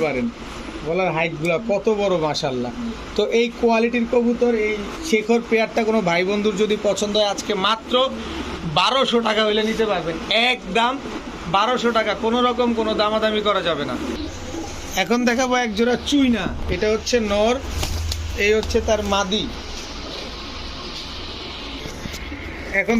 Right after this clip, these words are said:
দেখাবো পাঙ্খি একটা নর, এই হচ্ছে তার মাদি, এই দুটো হচ্ছে একটা জোড়া। তো এখান থেকে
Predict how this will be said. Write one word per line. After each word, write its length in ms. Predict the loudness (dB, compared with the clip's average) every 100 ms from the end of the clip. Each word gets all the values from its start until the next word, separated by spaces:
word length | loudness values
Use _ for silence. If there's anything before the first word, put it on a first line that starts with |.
| 2
দেখাবো 300 | 0 2 2 0 0 0
পাঙ্খি 340 | 0 0 0 0
একটা 200 | 0 0 2
নর, 220 | 2 2 -2 -8 -8 -8 -10 -10 -10 -10 -10 -8 -2 2
এই 80 | 2
হচ্ছে 200 | 2 0 2
তার 140 | 2 2 2
মাদি, 320 | 0 0 -2 -2 -8 -10 -10 -10 -12 -12 0 2
এই 80 | 2
দুটো 180 | 2 2
হচ্ছে 200 | 2 4 2
একটা 180 | 2 0 2
জোড়া। 260 | 2 4 2 -2 -8 -10 -10 -10 -12 -8
তো 60 | -4 -2
এখান 160 | -2 -2
থেকে 180 | 0 -2